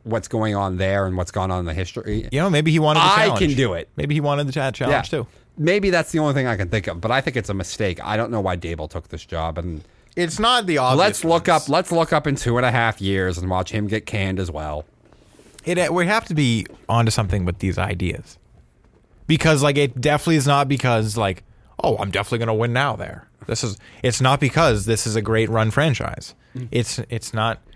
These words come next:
Speaker 2: um, you know, maybe it has something to do with this as a somewhat storied franchise, but at the same time, it's kinda not.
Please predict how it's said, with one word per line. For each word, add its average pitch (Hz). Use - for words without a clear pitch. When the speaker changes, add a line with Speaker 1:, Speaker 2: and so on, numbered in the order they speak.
Speaker 2:
um, 127
you 156
know, 104
maybe 110
it 101
has 104
something 113
to 107
do 107
with 107
this 107
as 98
a 98
somewhat 107
storied 113
franchise, 92
but 123
at 120
the 120
same 170
time, 123
it's -
kinda 147
not. 110